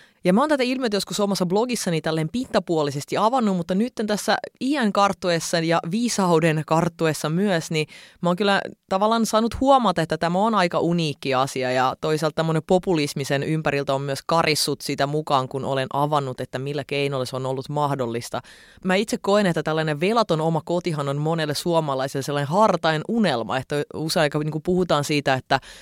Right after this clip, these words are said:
jos laina-aika on vaikka kaksikymmentä vuotta, niin s-, selkeästi niissä ajatuksissa mennään jo siihen, että se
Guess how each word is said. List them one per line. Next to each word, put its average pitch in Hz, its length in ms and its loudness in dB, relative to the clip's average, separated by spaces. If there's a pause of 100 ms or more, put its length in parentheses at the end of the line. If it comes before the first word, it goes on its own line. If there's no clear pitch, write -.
(100)
jos 139 160 -2
laina-aika 147 560 4
on 123 60 0
vaikka 127 200 -2
kaksikymmentä 127 680 -2
vuotta, 156 440 2
niin 135 120 -4
s-, - 100 -12 (160)
selkeästi 151 520 0
niissä 139 200 -4
ajatuksissa 151 520 0
mennään 127 340 -2
jo 123 140 -2
siihen, 127 340 -2
että 117 160 -6
se 120 180 -4